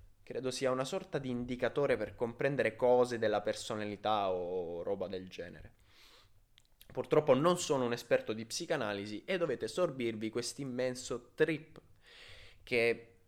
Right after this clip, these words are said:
vi giuro, ha uno scopo ben delineato. Ho utilizzato un termine prima, dilatare, dilatare i pensieri. Ecco, io immagino i problemi, le paranoie, i pensieri importanti, insomma,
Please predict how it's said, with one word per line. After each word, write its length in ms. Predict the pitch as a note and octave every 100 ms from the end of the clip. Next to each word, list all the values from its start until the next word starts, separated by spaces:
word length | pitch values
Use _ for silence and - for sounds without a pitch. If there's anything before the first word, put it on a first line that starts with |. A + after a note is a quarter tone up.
| -
vi 220 | A#2+ A#2
giuro, 720 | A#2 A2+ G#2 A2 C#3 - _
ha 200 | - B2+ A#2
uno 240 | A#2 A2+
scopo 340 | - F#3+ D3
ben 180 | B2 B2
delineato. 560 | A2 G2 E2+ D2 - - - - - _ - - - _ _ _ _ _ - - - -
Ho 80 | D#3+
utilizzato 520 | F#3+ A#3 A3+ A#3 A#3
un 160 | G#3+ -
termine 480 | C#3+ A2+ G#2 G#2 G#2
prima, 340 | G#2+ G#2 G2+ - - - _ _ -
dilatare, 1000 | - C3+ F#3+ F#3+ F3+ A2 F#2 F2+ F#2+ - - - - - - _
dilatare 600 | - B2 C#3+ D3+ D#3+ E3
i 80 | D3
pensieri. 680 | B2+ B2+ - - E2+ D2+ - - - _ _ _ _ _ - - - -
Ecco, 440 | - E3+ - D3+ -
io 140 | A3 F#3+
immagino 480 | D3 D3+ C3+ A#2+
i 80 | A#2
problemi, 800 | A#2 B2+ A#2+ G#2 F2+ F2+ F#2 - -
le 180 | G2+
paranoie, 800 | G2+ F2 F2 G2+ A#2 G#2+ F#2+ F#2 F2+
i 160 | F#2+
pensieri 440 | F#2+ G#2+ A2 D#3 C3+
importanti, 840 | A#2+ A2 - - D3+ A#2 F#2+ -
insomma, 640 | F#2 - C#3+ B2+ G#2+ -